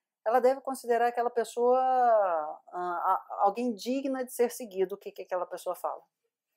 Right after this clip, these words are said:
Não é aquela situação onde a pessoa vai no médico só pra ver o que que ele tá falando. Entendeu? Tem que ter, digamos assim, uma certa fé no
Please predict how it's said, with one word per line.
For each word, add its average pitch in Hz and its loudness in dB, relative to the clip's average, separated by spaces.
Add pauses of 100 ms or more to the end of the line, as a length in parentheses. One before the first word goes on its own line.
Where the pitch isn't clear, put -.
(800)
Não 202 -2
é 214 6
aquela 208 4
situação 185 -4
onde 180 -6
a 175 -4
pessoa 175 -4
vai 175 2
no 175 -2
médico 170 -2
só 214 0
pra 214 2
ver 180 -2
o 180 0
que 180 -12
que 175 -10
ele 170 -10
tá 160 -2
falando. 143 -6 (500)
Entendeu? 170 0 (1800)
Tem 277 -4
que 277 -8
ter, 277 -4
digamos 254 -2
assim, 240 -10
uma 240 -4
certa 226 -6
fé - -14 (640)
no 180 -2